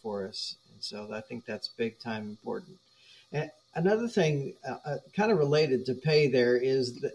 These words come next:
the idea of evaluations. And, um, I think that it's very important for a church to have a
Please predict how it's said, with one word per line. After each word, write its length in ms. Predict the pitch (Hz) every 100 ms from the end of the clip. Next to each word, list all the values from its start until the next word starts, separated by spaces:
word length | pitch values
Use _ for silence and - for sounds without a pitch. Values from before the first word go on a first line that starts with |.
| -
the 260 | 131 143
idea 400 | 139 147 151 156 143
of 100 | 123
evaluations. 1200 | 110 120 123 120 113 113 113 - 98 90 - - -
And, 380 | 117 117 117 110 117
um, 320 | 117 113 110 _ _ _ _ _
I 260 | 131 165 240
think 460 | 240 139 127 127 - _ 131
that 240 | 143 139
it's 240 | 139 -
very 500 | 143 143 160 185 180
important 640 | 151 127 - 139 107 123 - -
for 240 | 147 131 117
a 180 | 123
church 640 | 123 - 175 165 - - -
to 100 | 123
have 340 | 139 143 139
a 240 | 127 127